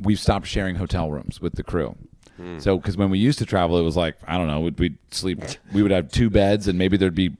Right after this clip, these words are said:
Speaker 1: a person on the ground. Like, there'd
Speaker 2: Yeah.
Speaker 1: be three people in the room 'cause we were just broke.
Speaker 2: Yeah.
Speaker 1: And we don't do that anymore, and I miss those times.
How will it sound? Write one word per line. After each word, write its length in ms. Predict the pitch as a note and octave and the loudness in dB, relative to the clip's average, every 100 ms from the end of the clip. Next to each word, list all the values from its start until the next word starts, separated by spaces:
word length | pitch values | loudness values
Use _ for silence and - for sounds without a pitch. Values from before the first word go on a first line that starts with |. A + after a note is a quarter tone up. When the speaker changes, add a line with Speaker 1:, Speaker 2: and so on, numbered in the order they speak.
| - | -2
Speaker 1:
a 80 | - | 4
person 240 | A2 A2 | 4 2
on 60 | F2+ | -2
the 60 | |
ground. 360 | D2+ G2+ G#2+ - | 0 2 0 -4
Like, 100 | E2 | -2
there'd 140 | E2+ A#2+ | 0 -2
Speaker 2:
Yeah. 40 | |
Speaker 1:
be 60 | F2 | -2
three 200 | G#2+ A#2+ | -4 -6
people 200 | E2+ C#2+ | -6 -6
in 80 | |
the 60 | D2 | -4
room 160 | D2 C2+ | -4 -4
'cause 100 | D#2+ | 0
we 140 | G2 | 2
were 80 | F#2+ | 2
just 200 | E2 - - - - | 0 -6 -14 -20 -4
broke. 460 | F#2+ A2 D#2 - - _ _ - - | 2 2 2 -6 -20 _ _ -20 -12
Speaker 2:
Yeah. 160 | G2 F#2+ | -8 -2
Speaker 1:
And 140 | B2 | 0
we 80 | F#3+ | 2
don't 180 | G3+ E3 | 2 2
do 120 | G#3 | 2
that 140 | D#3 | 4
anymore, 260 | G#2 F#2+ G#2+ | 2 2 2
and 80 | A#2+ | 2
I 80 | C#3 | 0
miss 360 | D3+ A3 - | 2 2 2
those 220 | - G2 - | 0 -2 -2
times. 420 | G2 F2+ A#2 | -2 0 -2